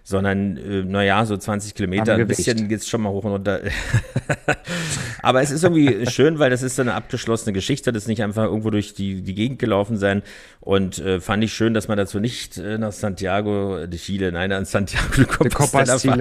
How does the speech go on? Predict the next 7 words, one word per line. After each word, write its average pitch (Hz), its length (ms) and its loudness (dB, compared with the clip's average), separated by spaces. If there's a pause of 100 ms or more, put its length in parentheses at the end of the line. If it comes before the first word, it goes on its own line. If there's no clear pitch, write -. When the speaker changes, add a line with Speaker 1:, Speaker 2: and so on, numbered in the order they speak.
Speaker 1:
fährst. 156 320 -2
Speaker 2:
Mhm. 101 340 -2 (640)
Speaker 1:
<laughs> - 0 -
Äh, 101 440 6 (500)
oder, 98 420 2 (440)
also 101 200 0
ich 92 120 -4